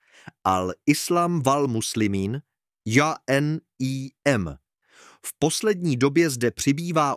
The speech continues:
útoků na vojenské kolony i cisterny s palivem, přičemž úřady situaci nedokážou zvládnout. Palivová krize v malijské metropoli Bamako přetrvává navzdory oficiálním tvrzením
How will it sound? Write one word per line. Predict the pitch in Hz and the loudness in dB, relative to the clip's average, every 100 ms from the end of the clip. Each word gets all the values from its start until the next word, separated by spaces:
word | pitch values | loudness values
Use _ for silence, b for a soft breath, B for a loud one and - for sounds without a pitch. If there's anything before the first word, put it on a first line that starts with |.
| - | -4
útoků | 135 185 165 170 151 | -4 -2 -2 -2 0
na | 120 | 2
vojenské | 113 147 165 - 123 | 2 2 0 0 -2
kolony | 98 127 139 139 - 113 | 0 2 2 0 -2 -4
i | |
cisterny | - 135 - 156 147 147 | -2 -2 0 0 0 0
s | 131 | -2
palivem, | - 160 160 104 85 76 - B B B | -2 0 0 0 -2 -6 -12 B B B
přičemž | 160 156 143 107 - - | -2 2 0 0 -6 -2
úřady | 139 185 180 120 | -2 0 0 0
situaci | - 143 160 156 175 | 0 0 0 0 0
nedokážou | 131 127 143 139 131 127 120 | 2 2 2 0 -2 0 -2
zvládnout. | 107 117 113 104 92 73 _ - _ _ _ _ _ _ - | 0 0 0 -2 -8 -10 _ -20 _ _ _ _ _ _ 0
Palivová | 151 240 240 226 196 139 | 2 2 0 0 0 -2
krize | - 190 156 113 73 69 _ _ | 0 0 2 -2 -4 -12 _ _
v | 107 113 | -8 -2
malijské | 120 151 196 190 - 135 110 | 2 2 2 -6 -2 0 0
metropoli | 127 180 175 175 170 131 | 0 0 -2 0 2 2
Bamako | 131 151 156 107 78 - b b | 2 0 -2 -4 -4 -6 b b
přetrvává | - 156 156 190 180 180 170 139 | -2 0 0 0 0 0 2 0
navzdory | 123 143 143 175 165 - | 0 -2 0 0 0 -2
oficiálním | 131 202 190 - 175 170 165 123 | -2 -2 -2 0 2 2 0 -2
tvrzením | 113 131 139 165 165 | -2 -2 0 0 0